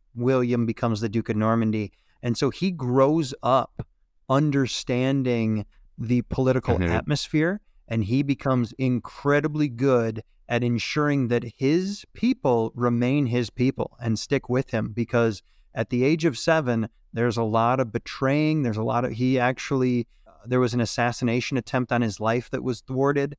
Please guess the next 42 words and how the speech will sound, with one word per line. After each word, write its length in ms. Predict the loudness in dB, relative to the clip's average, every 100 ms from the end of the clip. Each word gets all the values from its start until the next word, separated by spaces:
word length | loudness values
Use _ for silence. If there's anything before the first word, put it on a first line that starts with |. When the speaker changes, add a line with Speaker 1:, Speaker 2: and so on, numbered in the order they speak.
| _ _ _
Speaker 1:
But 180 | -2 -2 -2 -6
this 280 | 0 0 0
guy, 500 | -2 0 0 -2 -8 _
he's 260 | -4 -2 0
an 80 | 0
intelligent 640 | -2 0 0 0 -2 -4
man, 460 | 0 0 0 -2 -6 _ _ _ -8
and 120 | -6
he 200 | 0 2
knows 320 | 4 2 0
what 100 | 0
he 80 | 0
wants, 300 | 2 0 0
and 100 | -2
he's 120 | -2
gonna 140 | -2
go 140 | -2 -2
get 200 | -2 -4
it. 60 |
Speaker 2:
All 60 | -2
right. 220 | 0 0 -2 -4
Uh, 300 | -2 -2 -2
next 340 | -2 -2 -2
leader, 340 | -2 0 0 -2 -18 -20 -10
Harold 480 | 0 4 4 2
Godwinson, 640 | 2 2 4 0 -2 -4 -6 -4
Earl 280 | 0 2 2
of 100 | 2
Wessex, 640 | 2 2 2 -2 -2 -8 -6
and 100 | 0
later 420 | 2 2 2 -4
King 200 | -4 -2
of 120 | 0 0
England. 360 | -2 -2 -6 -10 _ _
So 140 | -4 -2
Harold 400 | 2 4 2 2
Godwinson 640 | 4 4 2 -4 -4 -4
was 180 | -4 -4
the 80 | -4
Earl 200 | -2 0
of 80 | 0
Wessex, 480 | 0 -2 -2 -4 -6